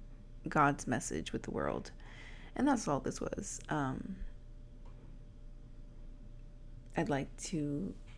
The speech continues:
to be able to, um, dedicate more time to this in the future and, um,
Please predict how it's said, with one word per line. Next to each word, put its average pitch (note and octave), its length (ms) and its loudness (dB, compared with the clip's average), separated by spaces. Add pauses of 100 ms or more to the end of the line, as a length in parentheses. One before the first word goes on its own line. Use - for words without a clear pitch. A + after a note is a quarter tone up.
(260)
to - 180 12
be D#3+ 80 8
able C#3+ 240 0
to, - 520 -2
um, - 380 -2 (1300)
dedicate D#3 520 6
more D#3+ 240 4
time D#3+ 600 2
to F#3 120 2
this E3+ 500 2 (440)
in E3 120 2
the F3 60 2
future - 480 -2 (180)
and, E3 440 0
um, - 500 -4